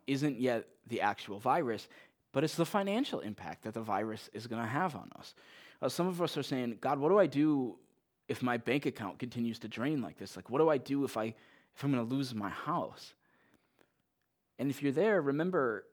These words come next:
that you're not just praying to a God that is on the throne. You're praying to a God that once said this. This is from Luke nine fifty-eight. It says, "Jesus replied,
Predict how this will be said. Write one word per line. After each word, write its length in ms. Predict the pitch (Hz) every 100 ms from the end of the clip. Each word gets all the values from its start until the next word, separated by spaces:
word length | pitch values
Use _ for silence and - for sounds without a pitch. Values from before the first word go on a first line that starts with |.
| _ _ -
that 260 | 117 110 -
you're 160 | 120 156
not 200 | 220 262
just 300 | 160 - -
praying 540 | - 143 156 131 120 -
to 420 | - 110 107 98 107 _ _ _ _ _ _ _ _
a 80 | 113
God 420 | 117 113 110 120
that 140 | 113 107
is 160 | 110 -
on 240 | 113 113
the 100 | 98
throne. 540 | - 117 156 139 104 113 - _
You're 160 | 220 359
praying 300 | 262 240 175
to 120 | 160
a 40 |
God 420 | 147 131 127 143 131
that 140 | -
once 240 | 120 135
said 280 | - 117 104
this. 380 | 107 - - - -
This 100 | 151
is 60 |
from 220 | - 120 123
Luke 220 | 135 123
nine 180 | 117 117
fifty-eight. 500 | 110 107 90 67 - _ _ _ _ _ _ _ _
It 40 | -
says, 160 | 127 120
"Jesus 500 | - 202 220 262 -
replied, 520 | - 95 82 92